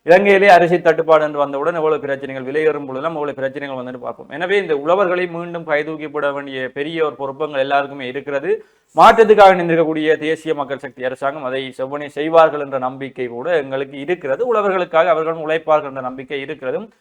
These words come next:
அதற்கான முன்னாயத்த நடவடிக்கைகளையும் எடுத்துக்கொண்டிருக்கிறார்கள். இன்றைக்கு வடமாகாணத்தை பொறுத்தவரை ஆளுநருடைய தலையாய கடமையாக ஏற்றுக்கொண்டு அவர் செய்தது இந்த அரிசி பதுக்கல்களை மீட்டெடுப்பது. அது வடமாகாணம் தான் இருக்கக்கூடிய மாகாண-, மாகாணங்களிலே வ-, அரிசி பதுக்கல் குறைந்த மாகாணமாகவும் இருக்கிறது.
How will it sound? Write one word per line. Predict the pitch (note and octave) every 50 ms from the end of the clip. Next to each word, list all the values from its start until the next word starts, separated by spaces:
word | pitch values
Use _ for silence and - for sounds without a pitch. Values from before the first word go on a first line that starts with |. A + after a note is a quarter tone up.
| _ _ _ _
அதற்கான | - - D#3 G3+ A3+ G#3+ A#3 A#3 G#3+ G3+
முன்னாயத்த | F#3 F3+ F3 F3+ F3 E3+ E3
நடவடிக்கைகளையும் | D#3 D3 C#3+ C#3+ C#3+ C3+ B2+ C3+ D3+ E3 D#3 C#3+
எடுத்துக்கொண்டிருக்கிறார்கள். | C#3+ C#3+ D3 D3 C#3 D3 C#3 C#3+ D3 C#3 B2+ B2 A#2+ A#2+ A#2+ C3
இன்றைக்கு | D3 D#3+ F3 G3 F3 E3 F#3 F#3 F#3 F#3 F#3 F#3 - -
வடமாகாணத்தை | - D#3+ D#3 D#3+ E3 E3 E3+ F3 E3+ E3+ E3 D#3 C#3+ D3+
பொறுத்தவரை | C#3 C#3+ C#3 C#3 C#3 D3 E3 F3
ஆளுநருடைய | E3 D3 D3 D#3 D#3+ D#3+ D#3+ D#3 D3+ C#3+ C#3+ C#3+ C#3 C3 C3+ C3+ C3+ C3+ C3+ B2+ B2+ B2+
தலையாய | - C#3 C#3+ D3 D3+ D3 D3 C#3+ C#3+ C3+
கடமையாக | - C3+ C3+ C3+ C3+ C3+ C3 C3+ C3+
ஏற்றுக்கொண்டு | C3 C3 C3 B2+ B2+ B2 B2
அவர் | B2 A#2+
செய்தது | A#2+ B2 B2 A#2+ B2+ D3
இந்த | F3 F3 E3 D#3+ D#3 - _ - _ _ _ _
அரிசி | - C3 D#3 F#3 F#3 A3 A3+
பதுக்கல்களை | - F#3+ F3+ E3 E3 - E3 D#3 D#3 D#3 D3
மீட்டெடுப்பது. | C#3+ D3 C#3+ C3 C#3 C3+ C3+ C3 F3 G#3
அது | G#3+ G3+
வடமாகாணம் | F3 E3 E3 E3 E3+ E3+ E3+ E3 D#3+ D#3+
தான் | D#3+ F#3 F#3
இருக்கக்கூடிய | E3+ E3 D#3+ D#3+ D#3 D#3 D3+
மாகாண-, | D3 C#3+ C#3+ D3 D3+ D3+ D3 C#3+ C#3
மாகாணங்களிலே | C#3+ C#3+ D3 C#3+ C#3+ C#3 C#3 C#3+ D#3+ F3
வ-, | E3 D3 C#3 C3+ C3 C3+
அரிசி | C3+ C3 C#3 D3+ D#3 - E3
பதுக்கல் | - D3+ D3 D3 D3+ D3
குறைந்த | - D3 D3+ D#3+ D#3 D3+
மாகாணமாகவும் | D3 C3+ C3+ C3 C3 B2+ B2+ B2+ B2+ C3 C3+ C3+ C3
இருக்கிறது. | B2+ C3 B2 - - C3 B2 D#3+ A3 B3 -